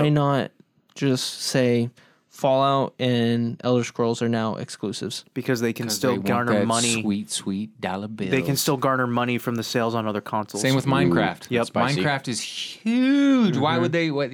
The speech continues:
Speaker 3: uh, you can only play that on Xbox and Windows now. They wouldn't do that
Speaker 1: Nope.
Speaker 3: because there's so much fucking money to be made.
Speaker 2: So, so then Microsoft is not playing the same game that Nintendo and Sony are then?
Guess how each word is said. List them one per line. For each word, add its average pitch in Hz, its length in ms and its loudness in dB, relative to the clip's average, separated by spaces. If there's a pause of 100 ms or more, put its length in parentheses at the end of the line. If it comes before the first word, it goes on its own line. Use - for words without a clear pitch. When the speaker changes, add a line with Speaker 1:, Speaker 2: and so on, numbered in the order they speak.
(280)
Speaker 3:
uh, 110 140 -2
you 110 120 -6
can 107 120 -6
only 104 140 -4
play 104 180 -4
that 98 140 -2
on 95 120 -4
Xbox 107 580 -6
and 95 160 -6
Windows 92 380 -6
now. 87 140 -8
They 113 100 -8
wouldn't 156 240 -4
do 170 140 -4
that 107 200 -4
Speaker 1:
Nope. 117 180 -2
Speaker 3:
because 117 120 -6
there's 113 220 -8
so 170 520 -2
much 127 280 -8
fucking 113 360 -8
money 127 260 -2
to 95 80 -8
be 95 120 -8
made. 87 320 -6
Speaker 2:
So, 151 560 6
so 143 320 2
then 139 320 2
Microsoft 139 720 2
is 123 220 -2
not 120 320 0
playing 123 420 0
the 113 100 -2
same 117 360 -2
game 113 360 -2
that 107 200 -4
Nintendo 113 460 -2
and 101 80 -4
Sony 92 360 -4
are 67 140 -4
then? 67 240 -6